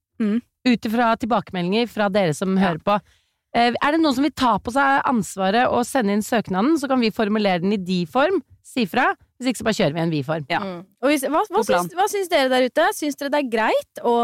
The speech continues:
Speaker 3: nominere seg selv, eh, til ting? For eksempel, eh, årets beste arbeider på jobben.
Speaker 2: Ja.
Speaker 3: Eller, ja, månedens ansatte, for
Speaker 2: Ja.
Speaker 3: eksempel.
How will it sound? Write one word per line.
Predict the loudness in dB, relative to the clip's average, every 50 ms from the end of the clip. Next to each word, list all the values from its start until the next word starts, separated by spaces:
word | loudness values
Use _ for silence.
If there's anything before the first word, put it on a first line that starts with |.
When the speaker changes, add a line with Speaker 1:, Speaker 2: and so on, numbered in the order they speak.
| 2
Speaker 3:
nominere | 0 0 0 0 0 0 0 0 0 0
seg | -2 -2 0
selv, | 0 -2 -2 -2 -4 -6 -4 -2
eh, | -2 0 0 -2 -2 -4 -6
til | -6 -4 -4 -4 -4 -4 -6 -8
ting? | -4 0 0 2 2 0 -2 -6 -10 -20 -16 _
For | -4 0
eksempel, | 0 0 0 2 0 0 0 0 -4 _ -4
eh, | -2 -2 0 0 0 0 -2 0 0
årets | -2 -2 -2 -4 -4
beste | -6 -6 -4 -4 -6
arbeider | -6 -4 -2 -2 0 0 0 0 -2 -2 -4 -2
på | -2 -2 0
jobben. | 2 2 0 0 -2 0 2 2 4 4 4 2 2 0 0
Speaker 2:
Ja. | 0 0 0 0 0 -2 _ -10 -4 0
Speaker 3:
Eller, | 0 0 0 0 2 2 4 4 4 2
ja, | 2 2 0 0
månedens | 2 2 2 2 2 0 0
ansatte, | 0 -2 -2 -2 -2 -4 -4 -2 0 0 0 0
for | 0 -2
Speaker 2:
Ja. | -4 -2
Speaker 3:
eksempel. | -2 0 0 -2